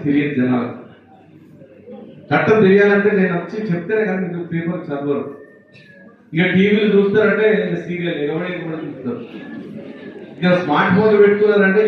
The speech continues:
యూట్యూబ్లు, రీల్స్. జీ-, జీవితంలో దేశంలో ఏం జరుగుతుందో మీరు పట్టించుకోరా? పట్టించుకుంటారా? పట్టించుకుంటారా? పోరాటం చదువుతున్నా లేదా అని కూడా పట్టించుకోరు. మహాత్మా గాంధీ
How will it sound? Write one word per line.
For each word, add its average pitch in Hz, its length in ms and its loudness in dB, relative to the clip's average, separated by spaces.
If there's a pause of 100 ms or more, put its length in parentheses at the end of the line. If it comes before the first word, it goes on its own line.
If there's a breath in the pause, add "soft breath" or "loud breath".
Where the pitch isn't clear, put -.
యూట్యూబ్లు, 185 420 2 (140)
రీల్స్. 135 340 0 (1300)
జీ-, 196 420 2
జీవితంలో 196 640 0 (240)
దేశంలో 202 400 2 (240)
ఏం 208 160 4
జరుగుతుందో 208 460 0
మీరు 196 180 2
పట్టించుకోరా? 131 500 -4 (420)
పట్టించుకుంటారా? 165 580 -2 (1400)
పట్టించుకుంటారా? 208 640 2 (1000)
పోరాటం 160 480 -2
చదువుతున్నా 165 500 -4
లేదా 151 160 -4
అని 147 140 -6
కూడా 147 260 -2 (220)
పట్టించుకోరు. 110 500 -8 (360)
మహాత్మా 139 360 -2 (140)
గాంధీ 123 280 2